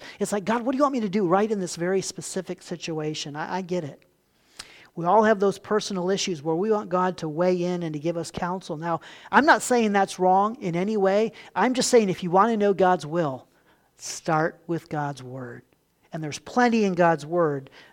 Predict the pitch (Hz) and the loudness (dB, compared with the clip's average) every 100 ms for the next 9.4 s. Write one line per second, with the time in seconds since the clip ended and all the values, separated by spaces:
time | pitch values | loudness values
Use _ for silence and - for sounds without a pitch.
0 | _ 175 180 165 170 170 - _ 165 165 | _ -6 -2 0 2 0 -4 _ -6 -4
1 | 160 165 175 165 147 160 151 156 - 165 | 0 0 0 -4 -4 -2 -4 -8 -6 -2
2 | 165 175 240 226 170 - 196 156 180 240 | 2 6 8 8 4 2 -4 2 2 4
3 | 160 226 247 190 151 156 - _ _ _ | -2 -2 -2 0 0 -2 -8 _ _ _
4 | _ _ _ _ - 180 240 208 202 156 | _ _ _ _ 2 4 6 4 2 0
5 | - 208 208 185 180 185 185 165 185 170 | 0 4 4 4 2 0 -2 -4 -2 -2
6 | - 196 220 135 _ _ - _ _ _ | 0 0 0 -2 _ _ -20 _ _ _
7 | _ _ 135 160 214 240 143 143 - _ | _ _ 0 6 6 4 0 -2 -12 _
8 | _ _ _ _ _ _ 170 131 143 202 | _ _ _ _ _ _ -6 -2 2 2
9 | - 147 131 | 0 -10 -10